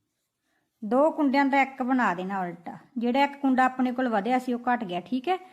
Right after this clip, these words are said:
ਹੁਣ ਇਹ ਦੋ ਕੁੰਡੇ ਜਿਹੜੇ ਆਪਣੇ ਕੋਲ ਇਹ ਬਣਾਵਾਂਗੇ ਆਪਾਂ ਉਲਟੇ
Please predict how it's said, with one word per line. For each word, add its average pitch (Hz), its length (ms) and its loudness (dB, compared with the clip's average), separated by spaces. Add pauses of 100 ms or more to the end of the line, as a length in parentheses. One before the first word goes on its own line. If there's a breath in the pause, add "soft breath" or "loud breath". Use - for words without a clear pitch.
(360 loud breath)
ਹੁਣ 262 140 2
ਇਹ 294 140 4
ਦੋ 277 240 2
ਕੁੰਡੇ 262 360 0
ਜਿਹੜੇ 254 180 0
ਆਪਣੇ 262 300 -2
ਕੋਲ 240 240 -2 (2500)
ਇਹ 269 160 0
ਬਣਾਵਾਂਗੇ 247 540 2
ਆਪਾਂ 226 240 -2
ਉਲਟੇ 165 420 -10